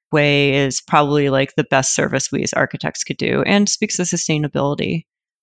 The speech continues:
right? A building is going to be cherished by future users in the community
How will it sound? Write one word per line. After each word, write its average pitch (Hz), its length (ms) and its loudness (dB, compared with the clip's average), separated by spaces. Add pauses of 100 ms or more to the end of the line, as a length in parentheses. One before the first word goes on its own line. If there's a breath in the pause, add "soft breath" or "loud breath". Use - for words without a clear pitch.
(180)
right? 156 300 2 (160)
A 165 100 2
building 170 540 4
is 156 260 0
going 151 200 2
to 151 100 -4
be 143 260 -2
cherished 143 800 0
by 143 140 0
future - 400 -2
users 143 480 -2
in 151 80 2
the 143 80 -2
community 147 800 0